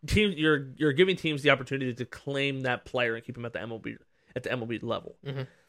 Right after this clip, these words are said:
Speaker 1: Similar to how waivers work in the N F L, if they go two days at the,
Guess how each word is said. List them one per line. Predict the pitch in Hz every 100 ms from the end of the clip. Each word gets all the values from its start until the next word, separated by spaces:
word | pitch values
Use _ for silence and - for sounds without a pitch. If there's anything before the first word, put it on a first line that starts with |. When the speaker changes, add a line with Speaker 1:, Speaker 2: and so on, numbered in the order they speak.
| _ _ _ _ - -
Speaker 1:
Similar | - - 190 185
to |
how | 160
waivers | 135 135 131 131
work | 131
in | 127
the |
N | 120
F | 117
L, | 123 123 120 - _
if | -
they | 120
go | 117 151
two | 139 - - 147
days | 131 127 127 127 127 - - -
at | 131
the, | 127